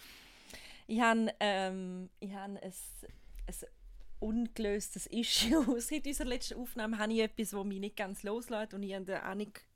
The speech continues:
geschrieben, wir müssen da unbedingt noch mal drüber reden. Ähm, wir haben in unserem letzten Podcast oft darüber geredet, dass wir alle in dem gleichen Boot sitzen jetzt, ähm,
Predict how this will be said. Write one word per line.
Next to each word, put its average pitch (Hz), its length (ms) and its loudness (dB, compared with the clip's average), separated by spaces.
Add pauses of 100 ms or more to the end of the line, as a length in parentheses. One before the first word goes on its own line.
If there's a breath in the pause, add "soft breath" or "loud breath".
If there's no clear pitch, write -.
geschrieben, 208 460 0 (420 loud breath)
wir 202 80 -2
müssen 226 200 6
da 233 120 8
unbedingt 302 440 6
noch 277 100 8
mal 269 100 8
drüber 226 300 6
reden. 220 280 6 (460 loud breath)
Ähm, 233 640 4
wir 240 200 2
haben 226 300 4 (120)
in 226 120 -2
unserem 214 220 -2
letzten 214 340 -4
Podcast 226 500 -2
oft - 280 -4
darüber 214 240 -2
geredet, 202 340 -2
dass 196 140 -2
wir 208 180 2
alle 170 200 2
in 202 180 0
dem 185 160 0
gleichen 190 320 0
Boot 175 380 0
sitzen 185 400 -2
jetzt, - 440 -4
ähm, 175 540 0